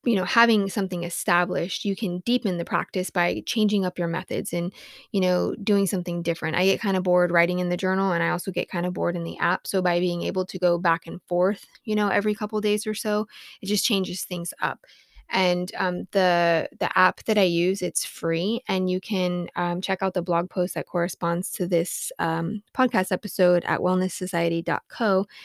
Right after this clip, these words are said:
and you can get a link to the app store just to see if it's something that you like. But I like it because you can have affirmations and, like, notes to yourself, and you can write down your gratitude. It's just really,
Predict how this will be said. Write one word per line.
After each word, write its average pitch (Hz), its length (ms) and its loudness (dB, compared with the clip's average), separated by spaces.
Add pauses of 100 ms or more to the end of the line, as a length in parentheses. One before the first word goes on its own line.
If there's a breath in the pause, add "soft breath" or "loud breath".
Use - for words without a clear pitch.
(260 loud breath)
and 185 320 2
you 190 100 2
can 190 240 2
get 175 140 4
a 175 40 2
link 175 360 -2
to 170 480 0
the - 180 -4
app - 220 -2
store 170 340 -4
just - 360 -6
to 185 100 -10
see 170 420 -4
if 170 100 -6
it's 165 140 -4
something 165 280 -6
that - 180 -6
you 170 120 -2
like. 165 340 -2 (300 loud breath)
But 208 120 4
I 214 100 8
like 202 180 6
it 196 80 2
because 196 300 0
you 185 140 0
can 180 100 -2
have 180 160 -2
affirmations 180 800 0
and, 165 100 -2
like, 151 160 -6
notes 180 300 -2
to 202 100 -4
yourself, 170 720 0
and 170 400 -4
you 175 60 -6
can 175 160 -4
write 175 180 0
down 180 160 0
your 175 140 -2
gratitude. 170 720 -2
It's 196 120 -4
just 202 220 -2
really, 180 340 2